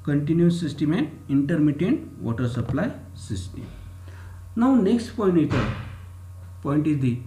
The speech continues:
storage reservoir, or we can also call it as the service reservoir. See, what is meant by storage reservoir or service reservoir? See, the reservoir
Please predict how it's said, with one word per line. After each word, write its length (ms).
storage 560
reservoir, 460
or 140
we 120
can 240
also 340
call 160
it 220
as 180
the 240
service 560
reservoir. 380
See, 380
what 160
is 80
meant 220
by 200
storage 580
reservoir 600
or 380
service 480
reservoir? 400
See, 400
the 100
reservoir 720